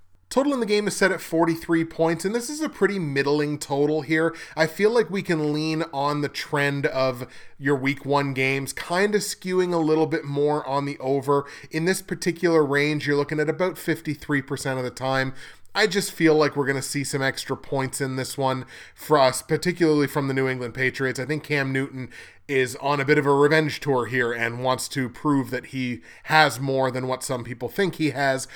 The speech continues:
So we're gonna lean over on this one, go over forty-three points in New England, Miami. We are gonna take the Patriots thirty-five. That's right, five touchdowns in week one from the Patriots.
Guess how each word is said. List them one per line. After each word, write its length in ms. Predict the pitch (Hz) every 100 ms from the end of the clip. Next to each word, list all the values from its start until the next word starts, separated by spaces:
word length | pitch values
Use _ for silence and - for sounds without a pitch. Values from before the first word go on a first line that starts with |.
| - -
So 160 | 190
we're 80 | 233
gonna 160 | 247 226
lean 300 | 190 180 170
over 380 | 143 139 139 131
on 160 | 127
this 180 | 127 -
one, 160 | 135 127
go 260 | 135 135 -
over 340 | 233 180 151
forty-three 640 | - 156 147 139 - 139
points 540 | 123 - 208 135 - - - - -
in 200 | 160 151
New 120 | 147
England, 460 | 139 135 139 131
Miami. 640 | 120 117 131 170 185 190 - - -
We 140 | 151
are 80 | 156
gonna 180 | 151 147
take 220 | 160 143
the 80 | 135
Patriots 640 | - 220 - 185 143 -
thirty-five. 1040 | - 180 190 196 - 180 175 170 123 101
That's 220 | 127 127 151
right, 200 | 139 -
five 560 | - 156 165 175 160
touchdowns 680 | - 170 165 165 139 135 123
in 160 | 127 131
week 220 | 135 131
one 340 | 131 131 123
from 180 | 113 127
the 80 | 123
Patriots. 680 | 131 143 147 151 147 147